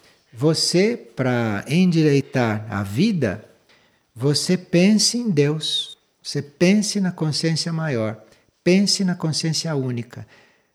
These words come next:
Não saia deste exercício de estar sempre lá bem coligado na consciência maior,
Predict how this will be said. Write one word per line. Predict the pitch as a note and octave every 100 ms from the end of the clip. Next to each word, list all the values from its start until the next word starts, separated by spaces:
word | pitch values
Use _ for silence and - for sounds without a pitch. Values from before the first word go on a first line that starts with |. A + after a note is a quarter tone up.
| _ _
Não | C3 D3+ F3+
saia | D#3+ - - F3 G3+ A3+ G#3
deste | D#3 A#2+ -
exercício | B2+ B2 A2+ - E3+ F#3+ - F#3+ - _ -
de | C3+
estar | C#3 D#3+
sempre | D3+ - - E3 G3+ G3+ F#3
lá | C3+ D3
bem | D3+ A#2+ D#3+ G3
coligado | G3 F#3+ F3+ C3 C#3 D#3 E3+ B2 G#2+ - - _
na | B2 B2+
consciência | C#3 C3+ - C#3+ C3+ C#3+
maior, | C3+ B2 G2+ G2